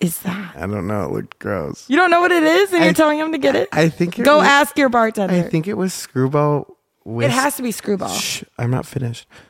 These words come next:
Speaker 2: Screwball whiskey and
Speaker 1: Grenadine.
Speaker 2: No, no, no. Whatever the pomegranate flavored liqueur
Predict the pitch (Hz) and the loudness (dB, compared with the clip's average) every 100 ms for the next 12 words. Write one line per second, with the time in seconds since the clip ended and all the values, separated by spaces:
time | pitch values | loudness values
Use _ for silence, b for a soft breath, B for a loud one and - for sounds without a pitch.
0 | b - - 120 131 156 139 123 - - | b -18 -4 0 2 4 4 0 -2 -6
1 | 123 127 _ - 113 110 101 101 - _ | -4 -4 _ -6 -2 -2 -2 -4 -8 _
2 | 196 180 165 165 165 165 151 131 135 156 | 2 4 6 4 4 4 0 0 2 2
3 | 165 139 127 131 131 143 175 175 - _ | 4 2 0 0 0 2 2 2 0 _
4 | _ - 135 131 131 139 127 131 120 113 | _ -6 0 2 2 2 0 -2 -2 -2
5 | - - - 113 110 | -6 -8 -2 0 2